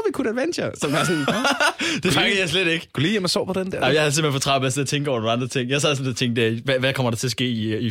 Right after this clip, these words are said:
Speaker 2: i opfølgeren til det? Fordi der er
Speaker 1: Jamen,
Speaker 2: så
Speaker 1: det er,
Speaker 2: mange
Speaker 1: det bliver totalt spoilet i den.
Speaker 2: Jamen, det er fint nok, for der er så mange guder, som man ikke møder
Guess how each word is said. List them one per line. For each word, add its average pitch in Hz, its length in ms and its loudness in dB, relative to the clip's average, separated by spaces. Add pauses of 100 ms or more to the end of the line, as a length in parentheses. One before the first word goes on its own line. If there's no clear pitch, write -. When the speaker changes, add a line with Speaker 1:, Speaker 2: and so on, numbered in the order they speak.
(140)
Speaker 2:
i 123 120 0
opfølgeren 120 400 0
til 120 120 0
det? 113 80 -2
Fordi 120 280 -2 (420)
der 131 60 2
er 123 60 2
Speaker 1:
Jamen, 139 140 0 (140)
Speaker 2:
så - 200 2
Speaker 1:
det 156 80 4
er, - 40 4
Speaker 2:
mange 127 160 2
Speaker 1:
det 180 80 2
bliver 170 120 0
totalt 160 340 0
spoilet 120 460 -2
i 104 80 -4
den. 104 180 -6 (220)
Speaker 2:
Jamen, 131 120 4
det 214 60 2
er 220 40 2
fint 240 160 4
nok, 139 160 2
for 123 60 0
der 110 80 0
er 107 120 0
så - 220 2
mange 113 240 2
guder, 113 300 0
som 104 180 0
man 98 140 0 (100)
ikke - 340 -2 (260)
møder 92 420 -2